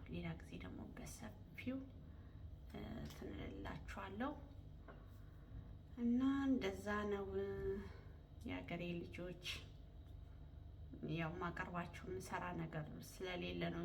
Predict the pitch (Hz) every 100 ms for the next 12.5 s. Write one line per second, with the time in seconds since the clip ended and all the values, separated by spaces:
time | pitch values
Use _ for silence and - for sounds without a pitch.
0 | 170 170 190 185 170 180 220 - 180 180
1 | - - 170 202 240 - - - - 185
2 | 180 190 339 - - - - - - -
3 | 151 151 - 180 180 180 175 175 - -
4 | 170 - - - 175 226 240 185 175 -
5 | - 127 120 - 170 170 170 170 170 185
6 | 185 - 170 175 - 175 175 233 - -
7 | 170 - 156 - 175 165 170 - 170 175
8 | - 170 - 175 170 170 170 170 175 180
9 | 180 180 175 175 175 - 180 180 180 180
10 | 185 190 190 190 185 - - - - -
11 | 202 202 196 190 - 196 202 202 190 196
12 | 190 190 208 285 349